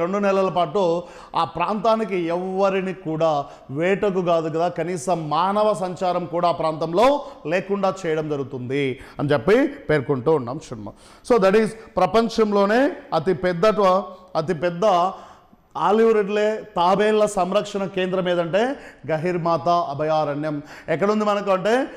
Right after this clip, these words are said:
ఒడిస్సాలో మనకి కనిపిస్తుంది మా. ఎక్కడుంది ఇది? ఒడిస్సా. ఒడిస్సాలో మనకి కనిపిస్తుంది. ఈ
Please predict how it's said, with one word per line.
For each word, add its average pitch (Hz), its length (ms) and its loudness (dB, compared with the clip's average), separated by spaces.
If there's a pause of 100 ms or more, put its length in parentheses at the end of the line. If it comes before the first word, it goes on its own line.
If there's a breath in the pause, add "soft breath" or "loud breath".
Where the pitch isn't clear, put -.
(180)
ఒడిస్సాలో 208 540 2
మనకి 180 260 -4
కనిపిస్తుంది 156 480 -8
మా. 151 100 0 (400 loud breath)
ఎక్కడుంది 190 340 0
ఇది? 226 120 6 (460)
ఒడిస్సా. 165 400 0 (540 loud breath)
ఒడిస్సాలో 202 460 4
మనకి 185 280 -2
కనిపిస్తుంది. 165 500 -4 (360)
ఈ - 20 -2